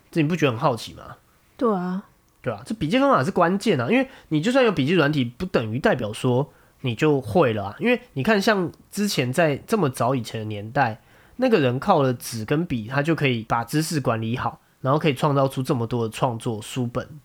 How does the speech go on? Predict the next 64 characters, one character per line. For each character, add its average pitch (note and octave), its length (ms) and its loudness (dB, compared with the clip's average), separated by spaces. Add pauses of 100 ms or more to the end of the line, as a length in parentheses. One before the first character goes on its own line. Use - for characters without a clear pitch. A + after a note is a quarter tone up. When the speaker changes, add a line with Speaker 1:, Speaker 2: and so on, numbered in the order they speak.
Speaker 1:
所 - 180 2
以 A#3 80 0 (320)
关 B3 240 4
键 B3 140 2
的 D#3 100 4
事 F3 180 -2
情 B2 220 -4
是 D3 260 0 (460)
工 G3 220 2
具 G3+ 180 -2
本 A2+ 240 -4
身， B2+ 340 -2 (220)
我 - 100 -6
们 B2+ 160 2
现 G#3 140 2
在 F3+ 60 4
的 C#3+ 80 2
工 C#3+ 120 0
具 D3 80 0
是 C#3+ 140 -4
更 D#3+ 240 0
方 B2+ 180 -2
便 B2+ 140 -2
的， A2 60 -6
没 A2+ 100 -4
有 A2 100 -4
错， A#2 320 -6 (320)
工 G#3+ 200 2
具 A3 160 0
本 A2+ 260 -6
身 C3 340 -2 (220)
是 - 220 -6
有 A#2+ 120 0
它 C3+ 120 0
的 B2+ 80 0
需 B2 220 -4
要 A#2 140 -2
性， A2 300 -12 (260)
但 G3+ 120 0
是 G3+ 40 4
最 G3 200 2
关 D#3 180 2
键 D#3 200 0
的 A#2+ 40 -4
是 B2 260 -4 (280)
你 C3+ 120 0
使 B2+ 220 -4
用 C#3+ 160 2
这 D3 80 2
个 C3+ 60 2
工 C3 260 0
具 C3+ 160 -6
背 B2 260 -2
后 B2 200 -4
的 A2 40 -2
系 C3 280 -6
统 G#2 200 -12
是 A2+ 120 -8
什 G#2 260 -10
么。 - 120 -18 (1500)
Speaker 2:
什 - 220 -14
么 A#3 80 -6
意 G#3+ 180 -4
思？ G#3+ 240 -10